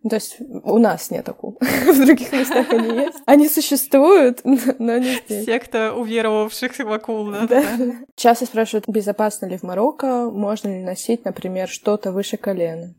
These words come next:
Speaker 1: Тоже нормальный вопрос, считаю, часто задают.
Speaker 2: А у вас, получается, работают ещё какие-то ребята-инструкторы, или вы сами учите именно сёрфингу ребят, которые к вам приехали?
Speaker 1: Нет, у нас работают ребята-инструкторы,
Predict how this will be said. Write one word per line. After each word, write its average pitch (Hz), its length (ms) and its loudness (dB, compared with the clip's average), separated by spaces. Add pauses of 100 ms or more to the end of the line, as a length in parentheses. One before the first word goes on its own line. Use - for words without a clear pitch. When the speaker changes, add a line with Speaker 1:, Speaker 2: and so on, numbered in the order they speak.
Speaker 1:
Тоже 180 260 -2
нормальный 175 400 -6
вопрос, 226 320 -2
считаю, 196 500 -8
часто 175 280 -10
задают. 180 380 -8 (600)
Speaker 2:
А 208 80 -10
у - 20 -6
вас, 214 140 -6
получается, 233 400 -10
работают 226 420 -8
ещё 240 200 -10
какие-то 214 300 -12
ребята-инструкторы, 202 840 -8
или 196 260 -8
вы 190 360 -6
сами 185 360 -8
учите 175 800 -12
именно 175 340 -12
сёрфингу 175 840 -14
ребят, 185 420 -10
которые 170 260 -16
к - 60 -20
вам 170 120 -10
приехали? 196 400 -16 (340)
Speaker 1:
Нет, 214 260 -4
у 208 60 -4
нас 208 220 -8
работают 208 460 -4
ребята-инструкторы, 233 1300 -4